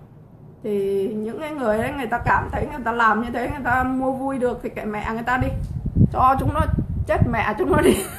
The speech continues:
<laughs> Ngu thì chết, có thế thôi. Còn những cái người Việt Nam mình cứ, cứ mặc kệ nó,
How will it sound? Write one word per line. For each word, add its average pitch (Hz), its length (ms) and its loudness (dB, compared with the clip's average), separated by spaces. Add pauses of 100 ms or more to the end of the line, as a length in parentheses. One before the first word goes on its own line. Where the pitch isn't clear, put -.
(340)
<laughs> - 560 -18
Ngu 262 280 2
thì 233 160 4
chết, 349 180 2 (260)
có - 140 -8
thế 262 180 -2
thôi. 190 140 0 (500)
Còn 233 340 -2
những 262 160 -6
cái 285 80 -2
người 269 300 -2
Việt 208 160 0
Nam 240 280 2
mình 214 260 2
cứ, 302 200 -2 (1000)
cứ 147 60 -6
mặc 196 240 -4
kệ 214 240 2
nó, 311 160 0